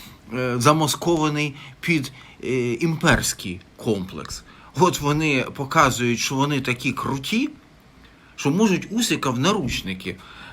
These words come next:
е, закувати. Чому так не роблять, я не знаю, німці, французи, ще хтось, е, з більш, е, повноцінних націй? Ну, повноцінних беремо в кавичках, але, е,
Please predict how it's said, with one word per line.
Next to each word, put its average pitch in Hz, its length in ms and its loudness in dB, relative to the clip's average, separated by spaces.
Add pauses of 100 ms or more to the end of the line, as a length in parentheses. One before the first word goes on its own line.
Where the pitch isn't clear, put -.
(180)
е, 95 260 -4
закувати. 101 640 -4
Чому 311 280 -2
так 339 220 2
не 170 140 0
роблять, 139 480 0
я 135 120 0
не 127 120 0
знаю, 80 760 -8
німці, 160 420 -2
французи, 123 680 -4
ще 143 240 -2
хтось, - 280 -6 (380)
е, 113 180 0
з 113 60 0
більш, 127 420 0
е, 113 140 2
повноцінних 117 840 -2
націй? - 420 -6 (400)
Ну, - 160 -2
повноцінних 165 600 0
беремо 135 280 2
в - 40 -10
кавичках, 147 500 -2
але, 113 360 2
е, 104 160 -2